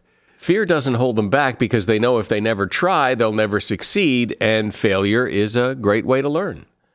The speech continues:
Confident people don't pass judgment on others because they know that everyone has something to offer,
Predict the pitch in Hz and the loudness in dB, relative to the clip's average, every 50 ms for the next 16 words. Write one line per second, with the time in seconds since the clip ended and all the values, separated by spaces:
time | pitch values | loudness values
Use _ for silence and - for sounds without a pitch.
0 | _ _ _ _ _ _ _ _ _ - - 175 214 233 - 233 208 202 180 - | _ _ _ _ _ _ _ _ _ -4 -2 -2 -2 -2 -2 0 0 0 0 0
1 | - 165 160 156 160 156 156 120 110 98 90 131 131 156 151 - - 139 143 135 | 0 0 0 2 2 0 0 0 -2 0 0 0 2 0 -2 -4 -2 -2 0 0
2 | 135 127 - - 117 104 127 131 131 - - 110 104 98 95 95 95 95 - 143 | 0 -2 -4 -4 -2 0 2 2 0 0 0 0 2 2 2 0 0 0 0 0
3 | 170 156 117 82 78 92 92 - 123 113 - 127 117 98 - 123 117 117 127 131 | 0 0 0 -2 -2 -4 -2 -2 -2 0 0 0 0 0 0 0 2 2 2 2
4 | 120 120 101 - - 135 175 190 196 160 120 101 95 87 85 92 87 101 98 95 | 0 0 -2 0 0 0 0 2 2 0 0 0 0 -2 -2 -2 -2 -2 -2 -2
5 | - - 135 123 113 - 117 101 87 - - - 143 190 202 - - 85 87 | -2 0 0 -2 0 0 -2 -2 0 -2 -2 0 -2 -2 -2 0 -2 -2 -2